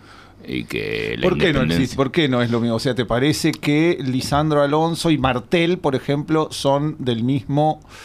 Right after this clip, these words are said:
Speaker 2: eh, ocupan el mismo territorio que, que Lerman?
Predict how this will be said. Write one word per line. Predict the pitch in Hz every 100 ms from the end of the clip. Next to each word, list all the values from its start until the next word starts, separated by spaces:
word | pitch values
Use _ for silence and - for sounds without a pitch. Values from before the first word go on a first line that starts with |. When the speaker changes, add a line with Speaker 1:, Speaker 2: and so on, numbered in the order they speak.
| - - - -
Speaker 2:
eh, | 117 113 113 110 -
ocupan | 113 143 143 139
el | 127
mismo | 131 135 139 139
territorio | 127 131 117 147 156 170 175 170 -
que, | 147 160 185 208 180 - - - - -
que | -
Lerman? | 113 185 151 110 98 92 90